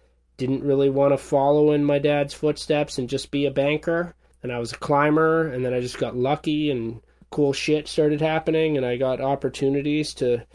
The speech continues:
be a pro climber and to tell stories and present and all that. And I'm still doing the same thing now.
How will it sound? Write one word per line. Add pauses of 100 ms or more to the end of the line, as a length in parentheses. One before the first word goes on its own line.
(240)
be
a
pro
climber
and
to (160)
tell
stories
and (460)
present
and
all
that. (160)
And
I'm
still
doing
the
same
thing
now.